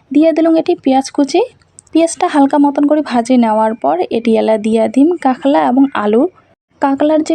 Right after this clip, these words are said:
বীজগুলা আর আলুগুলা ম্যাশ করে নিয়েছুম ওগুলা দিয়া দিলুম। দেওয়ার পর এলা দিয়া দিলুম অল্পখানা লবণ স্বাদ মতো আর অল্পখানা হলুদের গুঁড়া। খুব ভালো মতন করিয়া আবারও মিশিয়ে নিম। আর মিশিয়ে নেওয়ার পর এটি দিয়ে দিলুম এক চামচ আদা রসুন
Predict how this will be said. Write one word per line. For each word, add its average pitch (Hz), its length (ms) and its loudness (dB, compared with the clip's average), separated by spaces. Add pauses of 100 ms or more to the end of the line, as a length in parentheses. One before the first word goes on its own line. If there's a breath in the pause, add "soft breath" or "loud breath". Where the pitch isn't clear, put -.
বীজগুলা 269 480 2
আর 277 140 2
আলুগুলা 247 480 2
ম্যাশ 233 180 -4
করে 254 200 0
নিয়েছুম 254 380 2 (340 loud breath)
ওগুলা 233 440 0
দিয়া 233 320 0
দিলুম। 214 240 0 (580 soft breath)
দেওয়ার 262 360 2
পর 339 160 0 (120)
এলা 247 220 0
দিয়া 247 220 2
দিলুম 254 240 2 (220)
অল্পখানা 269 420 0 (120)
লবণ 226 340 0 (140)
স্বাদ 254 280 -2
মতো 277 280 2 (240)
আর 240 160 -2 (100)
অল্পখানা 240 400 -2
হলুদের 208 440 -2
গুঁড়া। 214 260 0 (320)
খুব 330 220 -2
ভালো 285 240 0
মতন 294 300 0
করিয়া 302 280 0 (100)
আবারও 240 220 0
মিশিয়ে 233 420 0
নিম। 247 180 2 (100)
আর 220 160 -2
মিশিয়ে 220 340 0
নেওয়ার 254 300 2
পর 330 220 0
এটি 269 180 0
দিয়ে 285 220 2
দিলুম 320 240 0
এক 254 200 -2
চামচ 294 260 2 (100)
আদা 226 240 0
রসুন 233 340 2